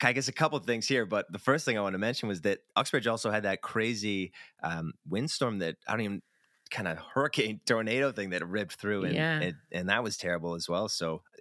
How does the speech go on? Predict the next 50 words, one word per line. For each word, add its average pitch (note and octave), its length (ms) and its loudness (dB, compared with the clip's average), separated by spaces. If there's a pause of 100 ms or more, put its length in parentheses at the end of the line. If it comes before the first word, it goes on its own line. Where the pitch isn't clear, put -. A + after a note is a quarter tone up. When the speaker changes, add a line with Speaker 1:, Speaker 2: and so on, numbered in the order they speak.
Speaker 1:
not G2+ 180 2
only G#2 200 -4
th-, F2 120 -8
was G2 160 -4
there E2 140 -2
kinda D#2+ 280 -4
the D2+ 100 -10
covid A#2 340 0
that E2 120 -6
slowed E2+ 280 -4
stuff - 260 -6
down, D#2+ 280 -4
there D#2+ 100 -4
was D2 160 -6
this, D#2+ 320 -4 (560)
this F#2 180 0 (140)
event G2 320 0
that, F2 340 -2
um, D#2+ 400 -6 (580)
kinda F2+ 180 -4
went F#2+ 200 -2
through G2 200 -2
the, E2+ 280 -2
um, D2+ 380 -4 (380)
the E2+ 60 -6
brewery A2+ 400 0
there G#2+ 380 0
and, E2+ 340 -4
and D#2 140 -4
a, D2+ 60 -8 (100)
a - 80 -6
couple - 280 -6
other D#2+ 120 -2
buildings E2 380 -4
as C#2+ 80 -8
well. D#2+ 160 -2
So E2+ 160 -4
it B1+ 80 -4
was C#2+ 120 -6
kinda, D#2+ 400 -4 (240)
as, E2 140 -2 (280)
after F#2+ 260 4
s-, - 120 -4
having G2 260 0
Spring G#2+ 260 0
Tide F2 280 0
after F2 280 0
all D#2+ 140 -2
that F2+ 240 0
was, D2+ 340 -8